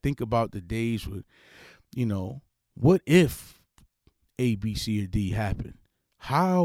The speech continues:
would they respond to that? How would they move on from that? How will they live without me being there? Hell, even when I gotta go out on the road or to work or whatever, like,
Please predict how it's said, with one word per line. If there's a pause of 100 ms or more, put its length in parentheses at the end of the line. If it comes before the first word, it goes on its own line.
(100)
would
they
respond
to
that?
How
would
they
move
on
from
that?
How
will
they (560)
live (800)
without
me (840)
being
there? (1080)
Hell,
even
when
I
gotta
go
out (420)
on
the
road
or
to
work
or
whatever,
like,